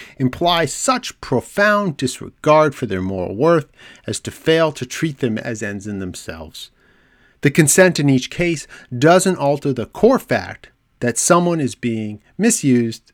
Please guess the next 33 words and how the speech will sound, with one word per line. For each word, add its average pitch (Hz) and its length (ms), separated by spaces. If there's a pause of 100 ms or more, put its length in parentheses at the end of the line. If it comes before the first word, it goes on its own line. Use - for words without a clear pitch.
abused, 110 580 (320)
treated 175 540
as 120 140
a 110 100
mere 190 340
object, 92 600 (260)
not 135 300
a 113 40
human 98 320
being, 87 260 (440)
and 123 140
that 123 140
this 147 200
is 127 120
fundamentally 143 800
de-, 135 480
demeaning 127 720
and 110 180
degrading." 90 500 (800)
And 135 120
Dixon 180 300
goes 147 200
on 151 200
to 151 100
say 120 300
that 110 160
M 127 200
M 127 120
A 120 140
fighters, 131 540
quote, 117 400
"have 127 280
a 127 180